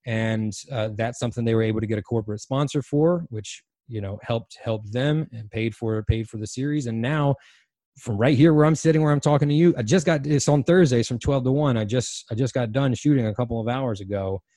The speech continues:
doing this project, which allows me to speak every week with a different person to roughly the same audience, but continue to get better at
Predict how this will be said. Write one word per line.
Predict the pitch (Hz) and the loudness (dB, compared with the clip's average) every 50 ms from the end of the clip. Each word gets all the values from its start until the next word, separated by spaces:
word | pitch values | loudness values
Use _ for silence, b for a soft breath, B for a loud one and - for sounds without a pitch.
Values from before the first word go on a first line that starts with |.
| _ _ _ _ _ 110 | _ _ _ _ _ -4
doing | 107 131 143 135 127 117 | 0 2 2 2 2 0
this | 110 107 - | -2 -4 -4
project, | - _ - 147 156 160 139 110 110 107 107 - | -6 _ -2 0 0 0 0 0 -2 -2 -2 -4
which | 113 - 120 | -6 -4 -4
allows | 110 113 123 139 160 170 143 135 | -4 -2 -2 0 0 0 0 0
me | 123 117 113 113 107 - | -2 -2 -4 -4 -6 -6
to | - 113 110 107 107 107 110 - | -4 -4 -2 -2 -4 -6 -8 -10
speak | - - - - - 156 160 143 - _ _ _ _ _ _ _ _ _ _ - | -14 -16 -10 -4 -2 -2 -2 -2 -4 _ _ _ _ _ _ _ _ _ _ -6
every | 165 190 202 190 196 208 | -4 -4 -2 0 0 2
week | 190 180 196 180 117 - - - _ _ _ _ _ _ _ _ | 2 4 4 4 2 0 -4 -14 _ _ _ _ _ _ _ _
with | - 127 113 | -4 -2 -2
a | 110 | 0
different | 104 139 147 190 165 - | 0 -2 -2 -2 -2 0
person | - 151 151 143 - - 151 147 147 143 - _ _ _ _ _ _ _ _ _ _ _ _ _ | 0 0 0 0 0 -2 -2 -2 -2 -4 -8 _ _ _ _ _ _ _ _ _ _ _ _ _
to | - - - 170 165 160 | -8 -2 0 0 0 0
roughly | 143 139 147 165 170 180 180 - 175 160 | 0 2 2 2 2 0 2 4 6 6
the | 151 139 135 | 6 6 2
same | - - 151 147 143 139 131 | 0 0 0 2 2 2 2
audience, | 120 127 147 160 160 143 113 101 98 110 - - | 0 0 2 2 4 4 2 0 -2 -4 -8 -10
but | - - 117 110 - | -8 -6 -6 -6 -6
continue | - 113 113 - 147 147 151 147 | -8 -8 -4 -2 -2 0 0 0
to | 135 131 | 0 0
get | 123 127 120 117 | -2 -2 -2 -2
better | 117 123 131 131 131 131 131 127 | -2 0 0 2 2 2 0 0
at | - 123 117 113 117 - | -2 -6 -6 -6 -6 -8